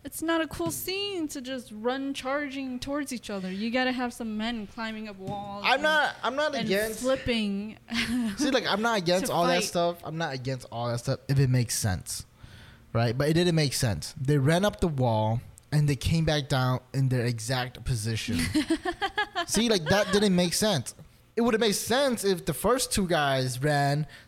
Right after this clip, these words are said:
Speaker 2: and the second two guys behind them ran up the wall to do, like, a four-man attack at once.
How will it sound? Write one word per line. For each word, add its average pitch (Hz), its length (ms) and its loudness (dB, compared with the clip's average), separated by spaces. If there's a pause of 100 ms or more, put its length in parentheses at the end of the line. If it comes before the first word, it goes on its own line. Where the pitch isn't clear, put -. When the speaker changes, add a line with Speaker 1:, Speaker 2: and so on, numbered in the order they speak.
(120)
Speaker 2:
and 156 200 0
the 147 100 0
second 220 480 -2 (200)
two 185 100 -2
guys 147 240 2
behind 160 340 2
them 151 80 2
ran 151 120 2
up 165 100 0
the 160 80 0
wall 143 460 2
to 151 100 -2
do, 147 120 2
like, 139 120 2
a 123 60 0
four-man 156 680 0
attack 131 440 -2
at 107 100 -4
once. 131 400 -2